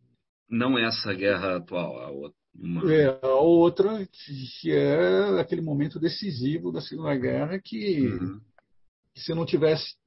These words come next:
Speaker 2: é, sido vencido ali pelos soviéticos e tudo mais, os alemães iam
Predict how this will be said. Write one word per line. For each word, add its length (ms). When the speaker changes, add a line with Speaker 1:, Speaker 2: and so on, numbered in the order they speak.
Speaker 2:
é, 280
sido 840
vencido 600
ali 440
pelos 220
soviéticos 760
e 80
tudo 180
mais, 360
os 60
alemães 460
iam 720